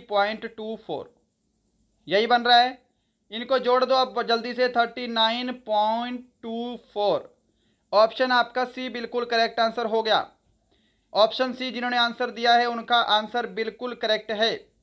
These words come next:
जब भी ऐसा प्रश्न आपको देखने को मिले, आपको सक्सेसिव रेट वाला फॉर्मूला लगाना है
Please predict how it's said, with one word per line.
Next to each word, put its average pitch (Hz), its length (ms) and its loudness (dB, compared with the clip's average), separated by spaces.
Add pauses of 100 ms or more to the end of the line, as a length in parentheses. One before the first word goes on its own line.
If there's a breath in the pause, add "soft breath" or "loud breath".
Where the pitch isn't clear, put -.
(440)
जब 220 240 2
भी 262 140 -2
ऐसा 247 240 2
प्रश्न 240 320 -4
आपको 233 300 0
देखने 220 300 -4
को 220 160 -4
मिले, 220 300 -2
आपको 208 480 2
सक्सेसिव 226 600 -8
रेट 214 240 -2
वाला 214 220 2
फॉर्मूला 202 380 -2
लगाना 180 400 0
है 233 240 0